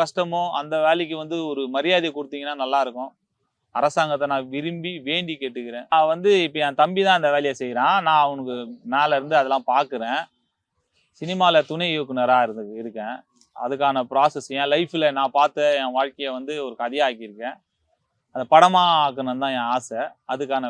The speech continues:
வேலைகளையும் செஞ்சுட்டு இருக்கேன். இந்த வேலையும் செஞ்சு அந்த வேலையும் செஞ்சுட்டு இருக்கேன். நான் என் கல்யாண கிருஷ்ணன், பூலோகம் அகிலன் பண்ணவரோட அசிஸ்டன்ட். எஸ் பி ஜனநாதன் கூட சில காலம் டிராவல் பண்ணியிருக்கேன். அவர் கொடுத்த சிந்தனைகள், அவங்க சொன்ன அறிவுரைகள், அதனால தான் என்னால இவ்வளோ பேச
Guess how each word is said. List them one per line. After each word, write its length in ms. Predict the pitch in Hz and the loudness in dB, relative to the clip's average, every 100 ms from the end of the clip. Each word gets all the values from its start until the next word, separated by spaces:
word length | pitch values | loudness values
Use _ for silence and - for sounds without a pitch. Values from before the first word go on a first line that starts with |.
| 120 | 0
வேலைகளையும் 420 | 143 143 139 139 | 0 0 -6 -8
செஞ்சுட்டு 320 | 127 127 127 | -10 -10 -10
இருக்கேன். 220 | 135 180 185 | -6 -6 0
இந்த 120 | 180 170 | 2 4
வேலையும் 240 | 170 185 | 4 0
செஞ்சு 180 | 160 156 156 | -6 -4 -4
அந்த 140 | 135 127 | -2 -6
வேலையும் 200 | 127 123 | -6 -10
செஞ்சுட்டு 300 | 120 113 101 | -14 -14 -16
இருக்கேன். 280 | 107 113 160 208 _ _ _ _ _ _ - | -16 -12 -12 -14 _ _ _ _ _ _ -10
நான் 200 | 156 156 | -4 0
என் 120 | 175 175 | -2 2
கல்யாண 260 | 160 175 175 143 | 4 4 0 -4
கிருஷ்ணன், 300 | 139 143 117 _ - | -8 -8 -10 _ -8
பூலோகம் 400 | 147 170 156 156 139 | -2 0 -2 -2 -2
அகிலன் 340 | 143 160 139 | -2 -4 -4
பண்ணவரோட 300 | 131 127 123 113 | -4 -4 -2 -4
அசிஸ்டன்ட். 420 | - 135 113 139 190 _ _ - | -4 -8 -6 -8 -8 _ _ -12
எஸ் 140 | 135 - | -12 -4
பி 80 | 233 156 | -4 0
ஜனநாதன் 420 | 160 180 175 156 143 | 2 4 2 0 -6
கூட 140 | 156 202 190 165 | -2 -2 -2 -4
சில 180 | 147 135 | -2 2
காலம் 260 | 151 170 139 | 2 2 2
டிராவல் 320 | 139 147 131 | 4 4 -2
பண்ணியிருக்கேன். 440 | 120 110 123 170 - _ _ _ _ _ - | -8 -8 -6 -6 -8 _ _ _ _ _ 2
அவர் 340 | 143 185 170 | 4 4 2
கொடுத்த 280 | 180 175 190 175 | -4 -2 -2 -4
சிந்தனைகள், 480 | 170 170 160 160 170 _ _ _ _ - | -6 -4 -4 -4 -6 _ _ _ _ -2
அவங்க 260 | 139 165 156 | 0 0 -2
சொன்ன 200 | 156 165 151 | -2 2 2
அறிவுரைகள், 460 | 156 151 139 131 131 - _ _ _ _ _ _ 135 | 2 -4 -6 -6 -8 -14 _ _ _ _ _ _ -8
அதனால 300 | 135 131 135 | -6 -2 2
தான் 100 | 160 | 2
என்னால 240 | 151 151 135 | 2 0 -2
இவ்வளோ 220 | 131 139 | -4 -4
பேச 120 | 143 | -4